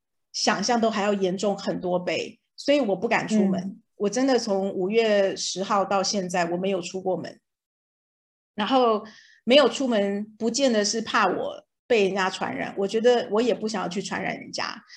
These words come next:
Speaker 1: 所以我跟我妈妈跟我姐姐住在同一栋楼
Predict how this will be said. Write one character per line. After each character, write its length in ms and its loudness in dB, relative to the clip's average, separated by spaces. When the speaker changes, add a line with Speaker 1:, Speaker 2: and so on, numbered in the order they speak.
Speaker 1:
所 140 0
以 40 6
我 140 6
跟 160 4
我 100 2
妈 140 2
妈 160 0
跟 140 -2
我 100 0
姐 140 -6
姐 100 -4
住 160 -8
在 400 0
同 200 0
一 100 0
栋 260 0
楼 400 -6